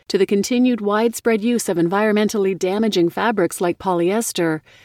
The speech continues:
to the unnecessary suffering of animals to make our handbags and coats. But it's not all bad news.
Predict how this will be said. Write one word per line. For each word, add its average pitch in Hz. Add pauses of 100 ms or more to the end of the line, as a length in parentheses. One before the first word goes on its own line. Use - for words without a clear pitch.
(140)
to -
the 233
unnecessary 240
suffering 220
of 175
animals 190
to 214
make 190
our 180
handbags 180
and 165
coats. - (440)
But 254
it's -
not 285
all 240
bad 160
news. 151